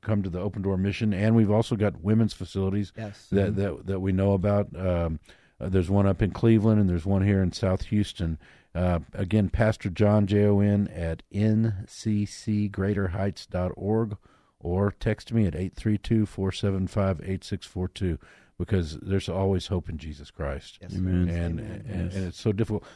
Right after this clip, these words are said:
Speaker 1: So what, what, um, what, what struck you guys, Jason? What, what, what, what was it? A revelation from the Lord? Wh-, what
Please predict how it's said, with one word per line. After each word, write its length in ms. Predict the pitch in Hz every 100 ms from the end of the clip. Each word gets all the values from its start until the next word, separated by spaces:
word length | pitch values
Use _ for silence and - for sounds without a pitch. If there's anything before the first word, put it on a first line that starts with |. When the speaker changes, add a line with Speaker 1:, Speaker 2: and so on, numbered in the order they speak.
| _
Speaker 1:
So 120 | -
what, 380 | 175 226 226 -
what, 400 | - 175 214 -
um, 360 | 160 123 107 92 82 _ _
what, 300 | 127 175 269 - _
what 240 | 131 170 -
struck 420 | - 131 120 -
you 120 | 110
guys, 320 | 101 92 90
Jason? 400 | - 131 - 135
What, 200 | 156 180
what, 260 | - 135 -
what, 300 | 156 175 165
what 180 | 151 - - 175 _ 131 - _ - _ _ _ 107
was 260 | 139 131 107
it? 120 | 107 -
A 120 | 104 104
revelation 640 | 127 156 151 156 - 143
from 200 | - 107
the 60 | 95
Lord? 480 | 110 143 160 156 135
Wh-, 260 | 95 117 - - _ 120
what 220 | 160